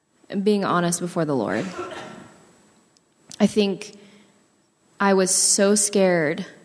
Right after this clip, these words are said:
of saying, "God, I'm really disappointed in you.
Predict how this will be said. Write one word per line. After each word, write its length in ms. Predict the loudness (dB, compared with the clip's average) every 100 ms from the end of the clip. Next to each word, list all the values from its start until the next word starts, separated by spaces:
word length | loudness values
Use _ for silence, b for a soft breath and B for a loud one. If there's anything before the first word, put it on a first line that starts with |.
| _ _ _ _ _
of 680 | 0 2 2 2 -2 -8 -18 -20 _ _ _ _ _ _ _ _ _ _ _ _ _
saying, 420 | -2 0 0 -2
"God, 260 | 0 0 0
I'm 180 | 0 2
really 460 | 2 2 2 -2 -8 -16 -20 -20 -20 _ -20 -8
disappointed 680 | -2 -2 -2 -2 0 0 0
in 180 | 0 0
you. 320 | 2 2